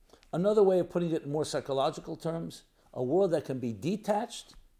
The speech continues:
let's create fundamental a-, a-, attachment instead of detachment. And the nature of a human being and the nature of the universe gravitates toward unity.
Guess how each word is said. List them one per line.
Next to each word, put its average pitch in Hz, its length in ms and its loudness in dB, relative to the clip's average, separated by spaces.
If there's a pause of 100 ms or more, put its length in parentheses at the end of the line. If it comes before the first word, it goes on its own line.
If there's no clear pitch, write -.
(520)
let's 143 180 -2
create 135 640 -8 (240)
fundamental 123 720 -6
a-, 107 140 -8
a-, 120 260 -4
attachment - 720 -6 (960)
instead 117 300 -4
of 101 120 -2
detachment. - 720 -12 (1160)
And 139 160 0
the 139 80 2
nature 185 460 2
of 135 120 0
a 143 40 -2
human 147 320 -4
being 170 360 -4 (400)
and 123 120 -6
the 127 60 -2
nature 180 300 -4
of 147 60 -4
the 139 80 -4
universe 139 480 -4
gravitates 190 680 -2
toward 107 280 0
unity. 92 440 -6